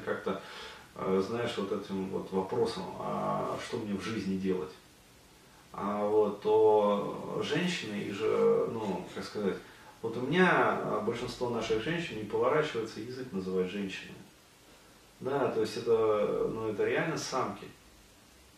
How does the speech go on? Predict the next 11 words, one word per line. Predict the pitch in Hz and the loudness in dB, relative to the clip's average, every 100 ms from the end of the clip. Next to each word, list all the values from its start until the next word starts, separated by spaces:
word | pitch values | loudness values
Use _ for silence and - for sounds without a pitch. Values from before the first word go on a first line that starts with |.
| - - - - - - | -20 -20 -20 -20 -20 -14
Они | 170 120 143 165 165 151 143 - - - | -6 -2 2 2 4 4 2 2 -2 2
абсолютно | - - 156 196 190 147 | 2 6 6 6 4 0
не | 131 143 | 0 2
запрограммированы | 123 - 107 101 120 180 196 143 113 104 98 - - | 2 -2 -2 0 2 2 2 2 0 0 -2 -4 -6
какими-то, | - - 160 147 117 | -8 -6 -6 -4 -4
ну, | 110 110 104 | -4 -4 -6
вот, | 92 - - - | -4 0 0 2
высшими, | 160 - 127 117 107 | 0 -2 -4 -2 -2
а, | 98 - - - | -2 -4 -4 -4
социальными | 95 123 - - 131 123 113 107 | -2 -2 0 0 0 0 -4 -4
программами. | 113 110 117 104 90 - | -2 0 2 2 2 -4